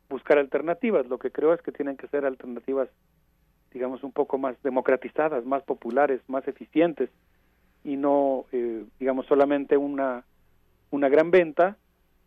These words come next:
eh, disfrazada de, de ecologismo, digamos, ¿no? Pienso que en ese sentido, pues, es muy importante el papel que podamos jugar los universitarios en la construcción de esa mirada crítica y la búsqueda de alternativas, Berenice.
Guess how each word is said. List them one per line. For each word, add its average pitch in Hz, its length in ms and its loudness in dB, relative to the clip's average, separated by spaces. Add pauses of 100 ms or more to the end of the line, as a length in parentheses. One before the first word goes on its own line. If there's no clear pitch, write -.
(100)
eh, 127 180 -4
disfrazada 135 720 2
de, 117 480 -4 (680)
de 135 100 2
ecologismo, 127 600 2
digamos, 104 340 -14
¿no? 165 100 -10
Pienso 139 320 -4
que 131 60 -4
en 127 60 -4
ese 123 160 -10
sentido, 127 420 0
pues, - 200 -16
es 131 100 -2
muy 127 140 -4
importante 123 600 -2 (560)
el 135 120 0
papel 143 340 8
que 139 120 -4
podamos 135 320 0
jugar 131 240 0
los 127 160 -4
universitarios 127 640 -2 (140)
en 127 100 -8
la 127 100 2
construcción 135 480 -4
de 143 60 2
esa 135 120 -4
mirada 139 300 4
crítica 156 560 0 (400)
y 151 100 -2
la 139 120 4
búsqueda 156 420 0
de 120 100 0
alternativas, 113 560 -8 (120)
Berenice. 107 280 -12